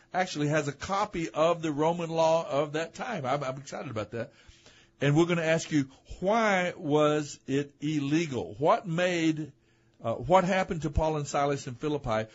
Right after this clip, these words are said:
What made it illegal? And what, how did it break Roman law? That's Acts chapter sixteen, verse thirty-seven. Uh, now,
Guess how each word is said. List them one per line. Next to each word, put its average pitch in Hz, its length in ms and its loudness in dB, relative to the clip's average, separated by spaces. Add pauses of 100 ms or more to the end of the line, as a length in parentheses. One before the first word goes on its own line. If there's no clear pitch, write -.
(160)
What 165 260 2
made 160 320 2
it 180 180 2 (120)
illegal? 147 920 -2 (100)
And 117 180 -2
what, 147 240 0 (100)
how 147 240 2
did 165 180 0
it 120 160 -4
break 143 360 2 (360)
Roman 135 640 0
law? 113 500 2
That's 117 280 -2 (340)
Acts 151 320 0
chapter 151 360 -4
sixteen, 127 640 -6 (440)
verse 123 400 0 (160)
thirty-seven. 120 720 -2 (520)
Uh, 107 100 -6
now, 131 380 2